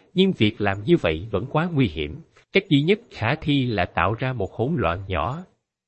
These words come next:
sau đó trực tiếp thu Minh Tôn cao vạn mét vào không gian bí ẩn của chính mình. Nếu thành công, ảnh hưởng sẽ được giảm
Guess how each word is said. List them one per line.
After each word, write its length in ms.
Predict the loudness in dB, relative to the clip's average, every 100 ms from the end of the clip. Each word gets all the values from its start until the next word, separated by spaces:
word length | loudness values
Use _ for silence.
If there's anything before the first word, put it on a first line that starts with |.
| _
sau 280 | -6 -2 0
đó 300 | 0 -2 -4 -2
trực 200 | -2 0
tiếp 160 | -2 0
thu 140 | 0
Minh 220 | 2 0 0
Tôn 160 | -2 0
cao 200 | -2 -2
vạn 320 | -4 -6 -2
mét 200 | -2 -2 -4
vào 160 | -4
không 280 | -2 -4 0
gian 220 | 0 0
bí 100 | -2
ẩn 240 | -2 -4 -4
của 160 | -4 -4
chính 220 | -6 -4
mình. 220 | -4 -6 -16 _ _ -2
Nếu 200 | 2 2
thành 180 | 0 -6
công, 280 | 0 0 0 -12 -10 -4
ảnh 140 | -2
hưởng 300 | 0 -2 -2
sẽ 200 | -2 -2
được 180 | -2 -2
giảm 180 | 0 0